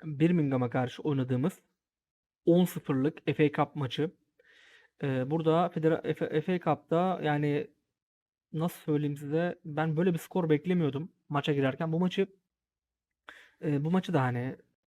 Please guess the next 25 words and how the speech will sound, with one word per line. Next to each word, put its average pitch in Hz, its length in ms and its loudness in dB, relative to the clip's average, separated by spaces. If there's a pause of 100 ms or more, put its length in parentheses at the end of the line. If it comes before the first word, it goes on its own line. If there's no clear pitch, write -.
(100)
hızlı 147 260 -2
skorla 123 540 -2 (240)
şey - 180 -4
yaptım, 214 360 -4 (320)
geçtim. 147 460 -2 (640)
Ya 151 120 -4
böyle 196 260 4
bir 196 280 2 (160)
şey 156 320 0
yok. - 500 -2
Nasıl 160 200 -2
söyleyeyim? 127 440 -2 (380)
Skor 151 380 0
yok. 156 340 0 (1000)
Her 208 400 0
geldiğim 196 520 0
gol 156 140 4
oldu. 135 220 0
Her 160 320 -4
geldiğim 156 220 -6
gol, 160 160 0
zaten 165 220 -4
burada 160 120 -2
görüyorsunuz 143 540 -2
yukarıda. 139 540 -4